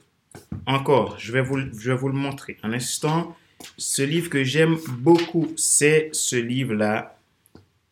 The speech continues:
encore de Craig Groeschel,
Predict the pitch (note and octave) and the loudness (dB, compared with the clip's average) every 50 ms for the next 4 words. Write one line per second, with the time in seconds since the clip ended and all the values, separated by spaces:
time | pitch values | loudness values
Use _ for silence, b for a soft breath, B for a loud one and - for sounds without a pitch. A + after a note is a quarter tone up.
0 | _ _ _ _ _ _ _ _ _ _ _ _ _ _ _ _ _ _ _ _ | _ _ _ _ _ _ _ _ _ _ _ _ _ _ _ _ _ _ _ _
1 | _ _ _ _ _ _ _ _ _ _ _ _ _ _ _ _ _ _ _ _ | _ _ _ _ _ _ _ _ _ _ _ _ _ _ _ _ _ _ _ _
2 | _ _ _ _ _ _ - B2 B2+ C3 - C#3+ C3 C3 - - A2 G#2+ G#2 G#2+ | _ _ _ _ _ _ -4 -2 -2 0 0 0 0 0 -2 -2 -2 -2 -2 -2
3 | - - D3 A#2+ A2+ G2+ G#2+ A2 A2 - - E3+ E3+ - | 0 0 0 0 2 2 2 2 2 2 -2 -4 -4 -4